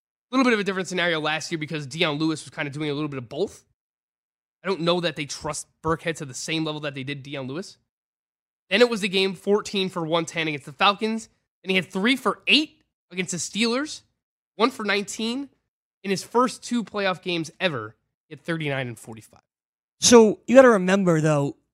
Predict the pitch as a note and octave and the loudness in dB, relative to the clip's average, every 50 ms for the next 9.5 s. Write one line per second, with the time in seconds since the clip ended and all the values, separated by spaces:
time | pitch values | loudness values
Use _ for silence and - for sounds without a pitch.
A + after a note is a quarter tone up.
0 | _ _ - E3 F3 - G3 G3 F#3 F#3 G3+ A3 A#3+ B3+ A#3+ A3+ F#3 F#3 F#3+ F#3 | _ _ 2 4 6 8 6 6 6 6 4 6 6 6 4 2 2 2 2 2
1 | F3 C#3+ D3 D#3 F#3 G#3 A3+ - - E3+ D#3+ E3 D#3+ D#3 D#3 C#3+ - - - A#3+ | 2 2 4 4 4 4 2 0 0 0 0 0 0 -2 -4 -2 -2 0 0 0
2 | A#3 G3 C#3 B2 A2 G#2 - - _ _ _ _ _ _ _ _ _ _ _ - | 0 -2 -4 -8 -10 -12 -14 -16 _ _ _ _ _ _ _ _ _ _ _ -2
3 | B2+ D#3 A3 C4+ B3+ G3 F3 C#3+ D#3 D3 C#3+ C#3 C#3 C3 B2 A2+ C3+ A2+ G#2+ G3+ | 4 6 6 6 6 4 2 2 2 0 0 -2 -4 -4 -4 -4 -4 -2 0 2
4 | A#3+ G#3+ - - - F#3 - D3+ D3+ A2 - D#3 E3+ E3 E3+ E3 D#3 E3 E3+ E3+ | 2 2 2 2 2 2 2 2 0 -2 -2 -2 -2 0 0 2 2 4 4 2
5 | E3+ D#3 - D#3 D3+ B2+ D3 D3+ D3 C#3+ C#3 - - F#3 G#3 G#3 G3 F3 D3 F3 | 2 0 0 -2 -2 0 2 2 2 2 0 0 0 0 2 2 2 0 2 2
6 | D#3 D3 D3+ B2+ C#3 C#3+ C#3 C3 B2+ D3 C#3+ C3+ C3 B2+ - - - - - _ | 2 2 0 0 0 0 2 2 2 2 2 2 2 0 -2 -6 -12 -20 -6 _
7 | - D3 D#3 D#3 D3 C#3+ C3 B2+ A2 - _ _ _ - - - - G#3 F#3+ E3 | 4 4 6 4 4 0 -2 -6 -8 -10 _ _ _ -10 -2 2 4 4 4 4
8 | D3+ F3+ F3+ G3+ F3 - C#4 B3 G#2+ F#2+ - - F#3+ F#3 G3 - - A3+ B3 - | 4 2 2 2 0 -2 -2 -2 -4 -8 -2 2 4 4 4 4 2 2 2 2
9 | - B2+ - - - - - - - | -2 -4 -4 -6 -8 -10 -10 -14 -20